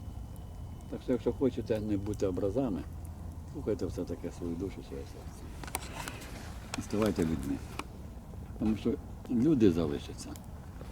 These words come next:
Оця біомаса, ларви, ті, що носять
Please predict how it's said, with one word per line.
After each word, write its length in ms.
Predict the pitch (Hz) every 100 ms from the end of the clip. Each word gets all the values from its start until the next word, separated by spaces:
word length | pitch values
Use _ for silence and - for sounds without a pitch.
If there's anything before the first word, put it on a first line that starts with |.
| - 117
Оця 240 | - 131
біомаса, 640 | 113 120 135 170 147 - 80 - -
ларви, 400 | 98 87 78 69 - - - - - - - - - - - - - - - -
ті, 80 |
що 160 | 98 104
носять 460 | 104 92 90 90